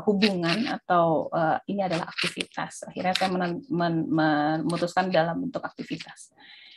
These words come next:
Jadi ini juga adalah, eh, yang dibahas dalam bukunya Profesor, eh, An An Chandrawulan men-, menegaskan ataupun juga, eh, melihat bagaimana konsep transnasional itu sebetulnya,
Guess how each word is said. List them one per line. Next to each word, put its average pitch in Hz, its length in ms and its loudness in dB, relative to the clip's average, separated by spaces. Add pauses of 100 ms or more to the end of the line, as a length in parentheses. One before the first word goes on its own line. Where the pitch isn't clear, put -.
Jadi 220 320 4
ini 240 160 10
juga 190 420 8
adalah, 180 560 2
eh, 180 140 0
yang 202 260 4
dibahas 175 560 -2
dalam 165 320 2
bukunya 170 400 0
Profesor, 165 720 0
eh, 165 240 -2
An 170 160 -4
An 170 160 -4
Chandrawulan 170 800 -2
men-, 175 320 0
menegaskan 175 960 0
ataupun 160 480 -2
juga, 165 400 0 (400)
eh, - 80 6
melihat 202 560 4
bagaimana 165 640 0
konsep 180 400 2
transnasional 180 880 0
itu - 240 -2
sebetulnya, 180 720 2